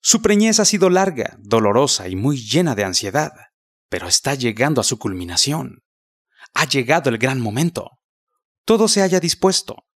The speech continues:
El médico está aquí. ¿Será este un buen parto? Es claro que difiere de un parto ordinario en un aspecto muy importante. En un parto común, la criatura que nace es poca la opción que tiene,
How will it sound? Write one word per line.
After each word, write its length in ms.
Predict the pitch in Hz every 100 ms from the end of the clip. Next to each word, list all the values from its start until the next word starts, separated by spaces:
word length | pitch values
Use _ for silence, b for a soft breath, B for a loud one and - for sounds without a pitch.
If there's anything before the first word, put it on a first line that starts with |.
| _ -
El 200 | 95 92
médico 440 | 120 127 113 101
está 220 | 92 120
aquí. 580 | - 170 170 - - _ _ _ _ _ _ -
¿Será 400 | - 208 226 208
este 240 | - 165
un 120 | 143
buen 180 | 120 104
parto? 540 | 95 90 - - - _ _ _ _ _ _ _ _ -
Es 180 | 165 -
claro 340 | 180 208 170
que 120 | - 101
difiere 400 | 95 131 117 104
de 80 |
un 140 | 104 101
parto 300 | 101 - 92
ordinario 540 | 90 92 104 120 95
en 80 | 90
un 120 | 104
aspecto 420 | 85 - 117 95
muy 160 | 92 113
importante. 680 | 90 87 - 151 - - _ _ _ _ _ -
En 160 | 127 220
un 120 | 220
parto 300 | 202 190 -
común, 440 | 151 143 160 120
la 120 | 104
criatura 440 | - 113 120 123 113
que 100 | 110
nace 300 | 113 107 110
es 100 | -
poca 300 | - 139 113
la 80 | 98
opción 280 | - 127 110
que 120 | -
tiene, 440 | 139 170 104 _